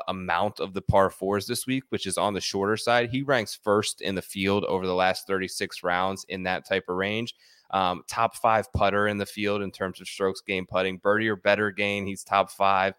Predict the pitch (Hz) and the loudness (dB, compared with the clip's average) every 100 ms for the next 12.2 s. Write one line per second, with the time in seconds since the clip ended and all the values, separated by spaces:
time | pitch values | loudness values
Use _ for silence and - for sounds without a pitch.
0 | _ _ _ 92 92 - - 120 - 139 | _ _ _ -2 -2 -2 -2 0 0 2
1 | 127 113 120 117 117 110 101 92 107 113 | 2 2 4 4 6 4 2 2 2 2
2 | 110 95 98 104 113 - 139 147 139 156 | 0 0 2 2 0 -6 -2 0 0 -2
3 | 160 160 _ _ - 139 - 143 139 123 | -4 -6 _ _ -2 0 -2 0 2 2
4 | 127 - 117 104 95 87 98 110 135 113 | 0 2 2 2 -2 -2 2 2 2 -2
5 | 107 95 - - 104 104 135 143 - 101 | -6 -4 -4 2 2 4 0 0 -2 -2
6 | 131 120 107 113 135 123 120 104 - - | -2 0 6 6 6 4 4 2 -6 -20
7 | _ 131 185 202 - - 139 160 - 165 | _ 2 4 2 -4 -4 -2 -2 -2 0
8 | 165 131 117 135 147 139 - 139 139 135 | 0 2 6 10 8 6 0 0 0 2
9 | 143 131 92 - 135 131 131 104 - 117 | 4 4 2 0 -2 -2 -4 -6 -6 -2
10 | 123 123 123 123 - _ _ 101 101 95 | 0 2 2 -2 -10 _ _ -8 -4 -6
11 | 92 95 95 107 110 107 95 107 104 107 | -8 -2 4 6 6 -2 -2 -2 -2 -2
12 | 104 - | -4 -6